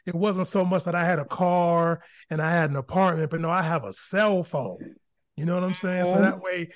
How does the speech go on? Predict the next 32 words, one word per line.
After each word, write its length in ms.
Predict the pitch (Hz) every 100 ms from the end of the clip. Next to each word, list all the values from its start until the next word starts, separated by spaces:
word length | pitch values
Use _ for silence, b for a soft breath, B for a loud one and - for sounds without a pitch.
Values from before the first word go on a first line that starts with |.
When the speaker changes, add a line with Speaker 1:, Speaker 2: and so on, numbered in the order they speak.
| b -
Speaker 1:
wherever 340 | 147 165 175
I 260 | 165 156 165
am, 240 | 170 160
I 80 | 160
can 220 | - 175
be 140 | 156 143
reached. 560 | 156 175 170 - - _ _ _
And 120 | 190 160
I 100 | 170
felt 260 | - 170
like 160 | 165 165
I 80 | 165
was 220 | 147 131
really 380 | 143 170 160 147
adulting 760 | 139 160 165 156 156 147 135 - b b b -
at 160 | 139
that 180 | 147 135
time. 580 | 160 156 139 131 123 120
So 220 | - 131
those 360 | 147 170 165 147
are 100 | 131
definitely 1000 | 147 147 - 139 139 135 139 131 127 123 _ _ _ _ _ _ -
memories 580 | 156 160 147 147 143
that 120 | 135 147
I, 160 | 143 - _ _ _ _
I 120 | 147 139
hold 320 | 143 160 160
on 260 | 170 165
to, 220 | 165 180 151
I 100 | 143
laugh 460 | 160 160 156 -
at. 300 | 156 147 143